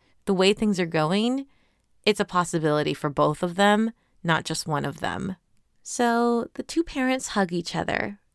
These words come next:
and Samuel even cries, but you know he's an emotional man. I feel like he cries on most days, and that's good. You know, let it out. Let it out. Don't hold it in.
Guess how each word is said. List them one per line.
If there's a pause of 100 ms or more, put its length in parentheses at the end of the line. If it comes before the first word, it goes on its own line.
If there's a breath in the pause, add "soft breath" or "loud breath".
(100)
and
Samuel
even
cries,
but
you
know
he's
an
emotional
man. (260)
I
feel
like
he
cries
on
most
days,
and
that's
good. (180)
You
know,
let
it
out. (500)
Let
it
out.
Don't
hold
it
in.